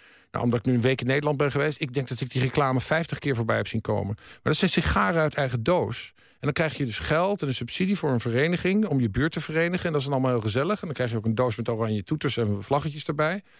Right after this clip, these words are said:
Maar het is een van de mechanismen om constant elke dag maar in die propagandastroom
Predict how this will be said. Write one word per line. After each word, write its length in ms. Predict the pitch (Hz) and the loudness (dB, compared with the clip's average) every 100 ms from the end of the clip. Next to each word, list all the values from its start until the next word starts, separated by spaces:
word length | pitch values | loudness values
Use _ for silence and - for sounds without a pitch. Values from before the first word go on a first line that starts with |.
| - - _ _ - | -20 -20 _ _ -2
Maar 260 | 190 185 | 0 0
het 140 | 175 190 | -2 -2
is 140 | - | 2
een 200 | 214 240 | 2 4
van 140 | 202 190 | 2 2
de 80 | |
mechanismen 960 | 185 190 170 175 208 220 - 139 135 214 - - - - - - | 2 2 2 2 2 0 0 0 0 -2 -10 -20 -20 -20 -20 -2
om 220 | 170 170 - - | -2 -2 -6 0
constant 640 | 233 233 - 151 143 - | 2 4 2 -2 -4 -2
elke 400 | - 196 202 165 | 0 2 2 -2
dag 300 | 135 131 - | -4 -4 -4
maar 120 | 135 | -2
in 80 | 143 | 0
die 80 | 139 | 2
propagandastroom 1160 | 165 151 143 - 220 214 147 - 139 127 180 | 0 0 -2 0 2 2 0 -2 0 0 -2